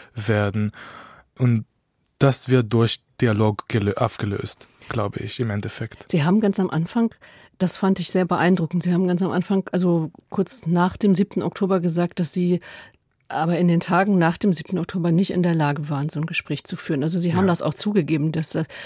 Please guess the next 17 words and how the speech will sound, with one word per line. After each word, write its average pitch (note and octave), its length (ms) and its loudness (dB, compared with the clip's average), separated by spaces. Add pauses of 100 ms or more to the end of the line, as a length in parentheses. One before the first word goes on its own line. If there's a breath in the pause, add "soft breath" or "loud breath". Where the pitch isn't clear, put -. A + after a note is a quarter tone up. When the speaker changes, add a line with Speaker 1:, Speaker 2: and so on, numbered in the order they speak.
Speaker 2:
das - 140 -2
finde F#3 220 2
ich D#3 120 -4
auch E3+ 220 -4
wichtig, - 340 -6
dass E3 160 -2
man E3+ 160 2
sich D#3+ 140 -4
erf-, D#3+ 260 0
erstmal - 240 -2
auch D#3 140 -2
wahrnimmt, E3 560 2
wie, E3+ 260 0 (960 loud breath)
wie F3 140 0
geschockt - 460 -2
oder E3+ 220 2
wie E3+ 340 2